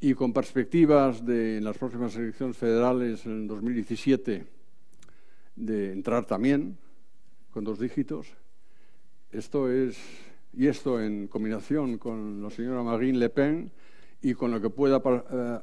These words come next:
eh, pasar ahora el domingo en, en Austria, si gana el presidente, el candidato de la extrema derecha austriaca, más los de la derecha en, en Holanda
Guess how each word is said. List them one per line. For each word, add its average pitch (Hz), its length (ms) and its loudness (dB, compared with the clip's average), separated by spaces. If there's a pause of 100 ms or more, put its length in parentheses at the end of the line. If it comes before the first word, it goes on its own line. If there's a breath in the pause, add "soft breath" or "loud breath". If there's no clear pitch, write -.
(120)
eh, 127 220 2
pasar 135 340 2
ahora 127 220 4
el 123 60 4
domingo 127 520 4
en, 110 400 -2
en 120 120 0
Austria, 147 480 2
si 127 140 0
gana 120 440 0
el 113 300 0 (580 soft breath)
presidente, 120 540 0
el 113 60 0
candidato 120 460 2
de 117 60 2
la 113 80 0
extrema 123 280 0
derecha 113 300 2
austriaca, 139 560 4 (1040 soft breath)
más 127 320 2
los 120 260 2
de 117 80 4
la 113 140 4
derecha 131 440 6
en, 123 220 0
en 120 160 0
Holanda 139 500 6